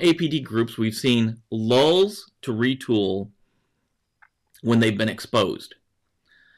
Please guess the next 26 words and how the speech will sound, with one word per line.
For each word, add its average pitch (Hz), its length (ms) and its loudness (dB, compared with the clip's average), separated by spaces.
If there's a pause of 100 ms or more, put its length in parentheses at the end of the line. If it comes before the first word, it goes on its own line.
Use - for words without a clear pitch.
(280)
Uh, 90 160 -2
there's 104 220 -2
sometimes 156 460 0
a 123 40 0
break 143 400 2
from 120 260 -2
what 123 180 0
we've 120 160 0
seen 151 640 -4
in 110 160 2
the 107 80 -2
past. 117 560 0 (520)
Iran 117 380 4
actors 110 460 -2
don't 110 400 0
retool. 95 440 -10
They 113 120 -8
kinda, 127 240 -4 (100)
they 98 300 -10
use 101 180 -8
the 101 60 -16
same 92 260 -10
tools. - 320 -14
They're 95 80 -8
not 101 220 -4
retooling." 92 560 -12